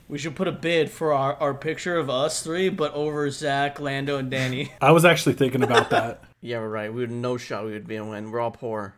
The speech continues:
Speaker 3: Sebastian, what, what's that? What's that helmet auction?
Speaker 2: Yeah, I think so. I saw it on Vettel's, uh, Instagram.
Speaker 3: I saw it too, and then it was just like, then I saw someone reply to it, and someone just, like, s-,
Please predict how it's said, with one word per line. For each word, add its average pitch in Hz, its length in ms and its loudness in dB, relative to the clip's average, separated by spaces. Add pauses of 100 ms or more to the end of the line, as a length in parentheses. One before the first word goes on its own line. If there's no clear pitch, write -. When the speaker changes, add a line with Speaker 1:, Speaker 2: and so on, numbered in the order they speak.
Speaker 3:
Sebastian, 147 440 -8
what, 143 240 -6
what's 156 200 -6
that? 175 200 -6
What's 165 200 -6
that 202 220 -8
helmet 147 360 -4
auction? 214 480 -6 (400)
Speaker 2:
Yeah, 147 200 2
I 131 60 0
think 123 180 -8
so. 127 340 -4 (120)
I 160 60 6
saw 220 160 6
it 226 80 6
on 208 160 4
Vettel's, 143 320 4
uh, 135 280 0
Instagram. 117 500 -8 (580)
Speaker 3:
I 143 100 -2
saw 180 280 -2
it - 80 -6
too, 135 340 -2
and 120 100 -4
then 123 100 -4
it 123 60 -2
was 120 240 -6
just 120 220 -10
like, 117 260 -8 (260)
then 139 160 -2
I 139 100 -4
saw 143 200 -4
someone 135 320 -4
reply 120 400 -2
to 117 140 0
it, 107 200 -4
and 113 280 -6 (100)
someone 127 560 -6
just, 120 260 -10
like, 120 280 -8 (160)
s-, 147 100 -20